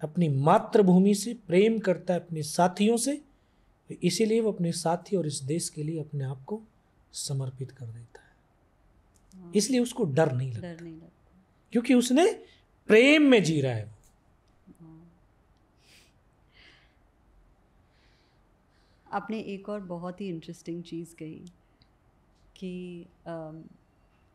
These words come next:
Speaker 2: जो वो पाँच रुपए के सिक्के थे, उन्होंने आप, आपकी जान बचाई उस हिल पे।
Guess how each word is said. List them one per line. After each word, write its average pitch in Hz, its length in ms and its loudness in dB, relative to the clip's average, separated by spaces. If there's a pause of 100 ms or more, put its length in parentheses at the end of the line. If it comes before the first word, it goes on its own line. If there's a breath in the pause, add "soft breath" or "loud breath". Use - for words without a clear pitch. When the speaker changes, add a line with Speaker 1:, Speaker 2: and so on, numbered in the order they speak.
(440)
Speaker 2:
जो 196 180 -10
वो 196 280 -16 (600)
पाँच 185 340 -6
रुपए 190 240 -14
के 185 160 -18
सिक्के - 440 -16 (120)
थे, 170 100 -20 (920)
उन्होंने 175 260 -6
आप, 165 160 -14 (260)
आपकी 160 300 -16
जान 156 520 -14
बचाई - 340 -20 (800)
उस - 220 -20
हिल 151 160 -14
पे। 151 180 -20